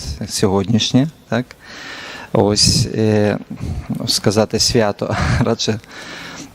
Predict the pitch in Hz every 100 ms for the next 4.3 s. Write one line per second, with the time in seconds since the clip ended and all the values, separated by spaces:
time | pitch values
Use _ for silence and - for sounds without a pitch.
0 | - - 104 - - - - - 110 107
1 | 110 110 104 117 117 110 107 - 104 104
2 | 107 104 110 110 113 - - - 117 113
3 | 107 98 104 113 117 117 107 - 113 107
4 | 104 101 104